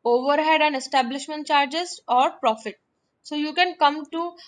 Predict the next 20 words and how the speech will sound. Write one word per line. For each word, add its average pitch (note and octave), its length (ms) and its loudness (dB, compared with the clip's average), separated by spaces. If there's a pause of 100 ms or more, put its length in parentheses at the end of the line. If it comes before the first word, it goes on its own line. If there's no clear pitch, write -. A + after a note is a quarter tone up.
(160)
uh, A#3 560 4
come, C4+ 240 -2
so C#4+ 500 -8
the D#4 220 -2
unit C#4 400 -8
rate, G#3+ 240 -4
suppose, D4+ 500 -8
uh, - 80 -10
concrete, C4 540 -2
for B3+ 100 -4
concrete, C4+ 640 -4
it C4 160 -10
will D4 140 -6
have D4+ 180 4 (400)
material C4+ 480 -4
cost, D#4 400 -2 (600)
labor A#3 440 -2
cost, D#4+ 440 0 (560)
equipment C#4+ 580 -8
cost, D#4+ 460 0